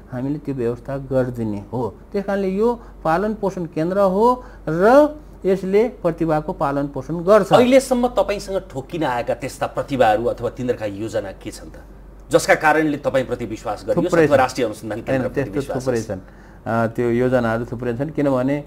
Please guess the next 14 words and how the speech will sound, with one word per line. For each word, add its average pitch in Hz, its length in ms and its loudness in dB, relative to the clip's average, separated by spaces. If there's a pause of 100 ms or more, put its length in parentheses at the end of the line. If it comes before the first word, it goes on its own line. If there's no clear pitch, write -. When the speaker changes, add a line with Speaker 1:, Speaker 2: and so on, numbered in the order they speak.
(280)
Speaker 1:
मैले 135 280 -2
चाहिँ 139 180 -2
बेला 131 240 2
बेलामा 131 380 -2
Facebook-मा 135 420 -4
के 143 160 -4
पोस्ट 143 260 -4
गर्छु 123 280 -4
भने, 127 380 -4 (300)
अ, 120 160 0
तपाईँहरूसँग 175 760 -2
कुनै 170 340 -4
यस्तो 156 220 -8
किसिमको, 151 640 -4